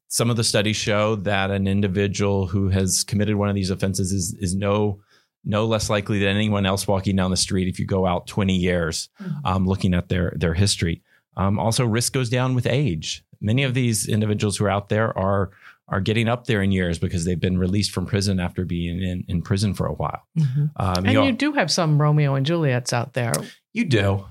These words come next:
Speaker 1: Um, I know people bring that up a lot, but I
Speaker 2: Mm-hmm.
Speaker 1: hon-, I honestly did not see very many of those.
Speaker 2: No, it's a small
Speaker 1: But
Speaker 2: percentage, but those should,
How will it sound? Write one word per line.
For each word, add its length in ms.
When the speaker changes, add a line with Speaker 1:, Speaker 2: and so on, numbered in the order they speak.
Speaker 1:
Um, 580
I 120
know 100
people 300
bring 220
that 120
up 200
a 20
lot, 260
but 120
I 120
Speaker 2:
Mm-hmm. 200
Speaker 1:
hon-, 280
I 200
honestly 460
did 120
not 200
see 140
very 240
many 300
of 120
those. 300
Speaker 2:
No, 200
it's 120
a 120
small 300
Speaker 1:
But 100
Speaker 2:
percentage, 540
but 200
those 420
should, 280